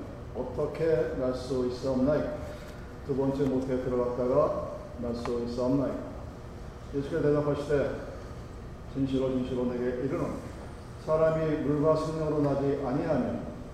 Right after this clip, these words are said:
하나님의 나라에 들어갈 수 없느니라. 육으로 난 것은 육이요, 영으로 난 것은 영이라. 내가 네게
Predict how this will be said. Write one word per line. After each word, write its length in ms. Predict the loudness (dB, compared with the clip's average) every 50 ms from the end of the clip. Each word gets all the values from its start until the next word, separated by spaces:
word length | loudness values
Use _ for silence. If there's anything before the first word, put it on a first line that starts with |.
| -8 -4
하나님의 380 | -2 0 0 2 2 2 2 2
나라에 320 | 2 2 2 2 2 0 0 -2
들어갈 260 | -2 0 0 0 -2
수 380 | -2 -6 -6 -4 -2 -2 -2 -4 -4 -6 -4
없느니라. 380 | -2 0 0 0 2 0 0 -2 -4 -8 -10 -10 -12 -12 -12 -12 -12 -12 -8 -6
육으로 300 | -2 2 4 4 6 6
난 140 | 6 6 6
것은 240 | 6 6 6 6 6
육이요, 380 | 6 4 4 4 4 2 0 -2 -4 -6 -8 -10 -10 -12 -12 -12 -10 -6 -2
영으로 300 | 0 2 2 2 2 4
난 140 | 2 2 2
것은 300 | 2 0 2 0 0 0 -2 -4 -2 2
영이라. 300 | 2 4 4 2 0 0 -2 -4 -8 -8 -10 -10 -12 -12 -12 -12 -12 -12 -12 -10 -6 -2
내가 460 | 0 2 4 4 6 6 6 6 6 6
네게 480 | 6 6 6 4 2 0 -2 -6 -8